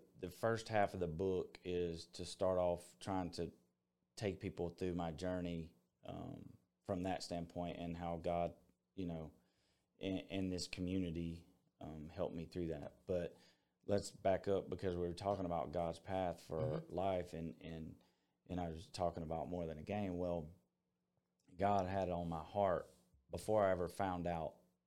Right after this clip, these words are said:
Speaker 1: that, that I had cancer, um, that he wanted me to go in a different direction.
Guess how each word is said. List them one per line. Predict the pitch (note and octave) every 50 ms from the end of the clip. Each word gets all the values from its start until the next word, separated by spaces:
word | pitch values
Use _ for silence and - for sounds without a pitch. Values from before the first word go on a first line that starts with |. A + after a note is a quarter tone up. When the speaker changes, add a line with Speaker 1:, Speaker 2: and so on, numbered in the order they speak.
| _ _ _ _ _ - -
Speaker 1:
that, | F#2 E2+ E2+ E2 D#2 - - _ _ _ _ _ _ _ _ - F#2
that | F#2 E2+
I | E2+ E2
had | E2+ E2+ E2 E2
cancer, | - A2 A#2 G#2+ - - D2+ C#2+ D2+ - _ _ _ _ _ _ _ _ _ _ _ _ _ _ _ _ _ -
um, | F2 F2+ F2 E2+ E2 E2 D#2+ D#2 E2 - _ _ _ _ _ _ _ _ _ _ _ _ _ _ _ _ _ _ _ -
that | F#2+ F2
he | F2+ G2+ G2+
wanted | G2 F#2+ F#2 F2+ F2
me | F2 F2
to | D#2+ D#2+
go | - E2+ E2+ E2+ E2+
in | D#2
a | D2+
different | D#2+ E2 - E2 C#2 -
direction. | D2 D2 C#2+ C2 - - - B1 C2